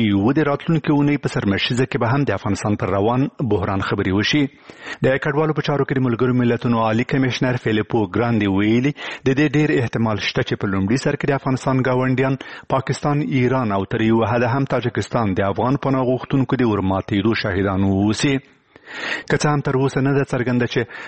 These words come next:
په افغانستان کې د وروستیو چټکو بدلونونو په نتیجه کې به څومره افغانان ګاونډیو هیوادونو ته تللي وي، خو د روسي تاس خبري اژانس پرون شنبه د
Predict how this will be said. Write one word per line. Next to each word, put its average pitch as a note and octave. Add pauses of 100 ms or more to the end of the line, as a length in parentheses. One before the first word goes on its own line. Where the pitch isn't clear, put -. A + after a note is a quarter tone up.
(140)
په B2+
افغانستان C#3+
کې -
د C#3+
وروستیو C#3+
چټکو B2+
بدلونونو B2
په G#2+
نتیجه G2+
کې -
به G2
څومره D3
افغانان G#2
ګاونډیو G2+
هیوادونو D3
ته C#3+
تللي D3+
وي، D#3+ (400)
خو A#2+ (160)
د C3+
روسي C#3+
تاس D3
خبري B2+
اژانس A#2
پرون A2 (120)
شنبه A#2+
د G#2+